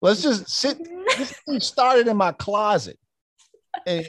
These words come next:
Speaker 1: and here we are, you know, five years later, is, is that, and again, that's why I say I'm living a dream. Like, this is absurd. This is absurd.
Speaker 2: Yes,
Speaker 1: But it, but
Speaker 2: yes.
Speaker 1: it, but it just goes to show that, like, if, if you believe in yourself, believe in the thing that you wanna do,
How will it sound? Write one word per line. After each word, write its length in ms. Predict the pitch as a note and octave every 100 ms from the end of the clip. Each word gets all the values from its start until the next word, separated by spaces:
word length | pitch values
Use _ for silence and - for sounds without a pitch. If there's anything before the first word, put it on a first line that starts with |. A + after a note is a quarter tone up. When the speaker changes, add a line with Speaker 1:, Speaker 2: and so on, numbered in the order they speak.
| -
Speaker 1:
and 220 | F3 D#3+
here 180 | A3 C4+
we 220 | B3+ A#3+
are, 420 | A#3+ A#3 F3+ C#3 -
you 100 | G#3+
know, 160 | D#3
five 400 | D3 - A3 G#3+
years 300 | G3 F#3 E3
later, 280 | A3 A#3 F3
is, 240 | E3 E3+ E3+
is 300 | F3+ D#3+ D#3
that, 220 | F3+ -
and 200 | E3 E3
again, 380 | D#3+ C#3 F3+ C3
that's 160 | C3+ -
why 120 | E3+
I 40 |
say 160 | D3 E3+
I'm 100 | D#3
living 220 | D#3+ D3
a 40 |
dream. 360 | C#3 D3+ B2+ G#2
Like, 180 | A#2+ C3
this 100 | D#3
is 120 | D3
absurd. 520 | D#3+ - D#3 A2+ D2 - -
This 140 | D#3+
is 120 | D3
absurd. 460 | D3 - - D#2+ G3+ G3+
Speaker 2:
Yes, 540 | F#3+ F#3+ F#3 F3+ -
Speaker 1:
But 180 | - C#3
it, 140 | D#3 A3+
but 100 | D3+ -
Speaker 2:
yes. 100 | D3+
Speaker 1:
it, 120 | - _
but 120 | E3+ F#3
it 20 |
just 200 | G3 E3+
goes 200 | F#3+ D#3
to 60 |
show 240 | C3+ E3 D3
that, 120 | C3
like, 200 | A#2+ A2+
if, 140 | A#2+
if 220 | C3+ B2 A#2
you 80 |
believe 320 | G#2+ B2+ E3 D3+
in 60 |
yourself, 360 | D3 - D3 B2
believe 280 | B2 C#3+ D3
in 60 |
the 60 | C#3+
thing 200 | D3 C#3+
that 140 | B2+
you 60 | B2+
wanna 180 | B2+ A#2+
do, 380 | A#2 C3 B2